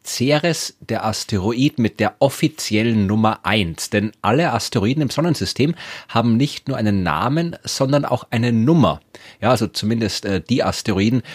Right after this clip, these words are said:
von denen wir die Bahn ausreichend gut kennen. Weil sobald das der Fall ist, bekommen sie eine fortlaufende Nummer zugewiesen und Ceres hat die Nummer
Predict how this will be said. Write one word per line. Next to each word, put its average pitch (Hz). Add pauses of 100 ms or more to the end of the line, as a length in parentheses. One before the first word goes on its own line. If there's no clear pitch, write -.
(120)
von 107
denen 107
wir 113
die 95
Bahn 101
ausreichend 104
gut -
kennen. 117 (320)
Weil 104
sobald 123
das 143
der 101
Fall 135
ist, 147
bekommen 131
sie 127
eine 107
fortlaufende 107
Nummer 151
zugewiesen 101 (300)
und 170
Ceres 98
hat -
die 113
Nummer 113